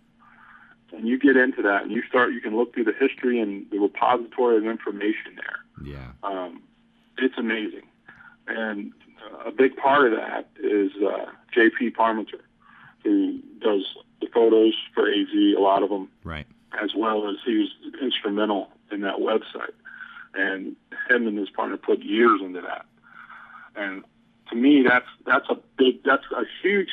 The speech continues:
Speaker 1: thing, because that gives people, we all talk about we gotta get people from outside the industry in. And that's,
Speaker 2: Mm-hmm.
Speaker 1: whether that's a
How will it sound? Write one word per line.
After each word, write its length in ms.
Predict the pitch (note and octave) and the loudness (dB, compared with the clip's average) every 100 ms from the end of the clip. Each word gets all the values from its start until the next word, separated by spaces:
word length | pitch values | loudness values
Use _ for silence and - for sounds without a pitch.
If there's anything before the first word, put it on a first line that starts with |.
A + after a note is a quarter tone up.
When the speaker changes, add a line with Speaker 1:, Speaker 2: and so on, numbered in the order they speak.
| - | 0
Speaker 1:
thing, 240 | A#2 G2+ - _ - - - - | 0 0 -8 _ -20 -20 -14 -2
because 400 | G#2+ - A2+ G#2 - - - - | 0 4 2 2 -4 -20 -12 0
that 240 | C#3+ D3+ | 0 4
gives 220 | D#3+ D3 - | 4 4 2
people, 280 | D3 C3+ C3+ | 2 4 4
we 120 | A#2+ | 4
all 220 | C#3 F3+ F3 | 6 4 2
talk 280 | C#3+ C#3+ | 2 0
about 280 | B2+ A#2+ A2+ | 2 2 2
we 80 | G#2+ | 2
gotta 240 | A2+ A#2 | 2 2
get 160 | A2 - | 2 -4
people 260 | A#2+ A2 G#2 | -8 -8 -8
from 120 | G#2 | -4
outside 380 | G#2 - - G2 | -4 -4 -6 -6
the 120 | G2+ | -6
industry 400 | G2 F#2+ - - G2 | -8 -8 -12 -14 -16
in. 480 | - _ _ - A#2 | -20 _ _ -10 -2
And 80 | |
that's, 180 | D3+ F2 | -2 -2
Speaker 2:
Mm-hmm. 680 | F2+ F#2+ G2+ B2 _ - B2+ | -12 -14 -16 -18 _ -4 2
Speaker 1:
whether 240 | D3 C#3+ | 4 6
that's 220 | C3 B2+ | 4 2
a 80 | - | -6